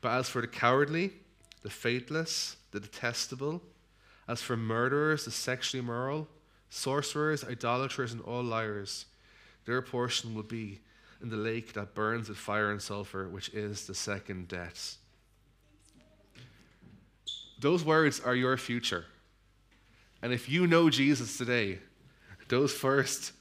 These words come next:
seven verses are about you, that you will dwell with God forever, that you will be his people, that he will be your God. We will dwell with Jesus. We will drink from the waters of life without payment. We will know him.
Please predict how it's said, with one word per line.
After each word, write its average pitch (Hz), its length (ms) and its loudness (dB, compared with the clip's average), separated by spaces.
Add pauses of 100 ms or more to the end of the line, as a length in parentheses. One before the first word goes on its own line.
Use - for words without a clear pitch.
seven 127 600 0
verses 107 640 -2
are 104 120 -6
about 98 300 -4
you, 92 300 -6 (680)
that 110 100 -6
you 123 200 2
will 135 140 2
dwell 110 360 0
with 110 140 -4
God 98 240 -2
forever, 87 480 -6 (300)
that 110 80 -4
you 113 180 0
will 135 140 2
be 120 360 -2 (640)
his 120 220 -4
people, 113 320 -4
that 95 80 -6
he 123 120 -2
will 131 120 2
be 123 140 -2
your 113 200 2
God. 101 420 0 (120)
We 113 80 -2
will 120 160 -2
dwell 113 440 2
with 107 180 -4
Jesus. 104 760 -4 (160)
We 120 100 2
will 123 120 4
drink 110 460 0
from 110 180 -6
the 107 80 -2
waters 104 360 0
of 101 60 -6
life 101 280 -4
without 98 260 -6
payment. 92 460 -8 (200)
We 117 80 -2
will 113 140 0
know 104 340 -2
him. 85 320 -8